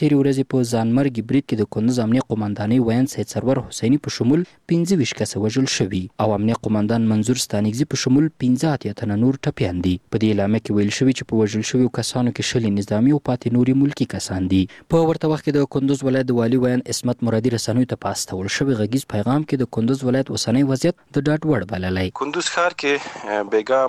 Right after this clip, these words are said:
Speaker 2: ماښام راهیسې امنیت، آه، څه ناڅه اوس په حال کابو شوی دی. هلته کوم قطعات چې وو، آه، د ښار په بېلابېلو برخو کې تصفیوي عملیات وکړل. وسلوال مخالفین یې په شا وتمبول. آه، کوم، آه،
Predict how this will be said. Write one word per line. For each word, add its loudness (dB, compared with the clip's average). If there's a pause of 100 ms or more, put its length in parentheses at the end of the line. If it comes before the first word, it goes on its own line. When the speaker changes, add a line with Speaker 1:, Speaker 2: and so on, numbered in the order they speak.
(120)
Speaker 2:
ماښام -6 (680)
راهیسې -8
امنیت، -10
آه، -10
څه -10
ناڅه -4 (560)
اوس -8
په -4
حال -4
کابو -6
شوی 2
دی. 0 (600)
هلته -2
کوم -6 (140)
قطعات -2
چې -6
وو، -6
آه، -4
د -12
ښار -2
په -4
بېلابېلو 0
برخو -6
کې -10
تصفیوي -4
عملیات -2
وکړل. -4 (500)
وسلوال -2
مخالفین -6
یې -8
په -2
شا 0 (120)
وتمبول. -2 (200)
آه، -12 (180)
کوم، -6
آه، -6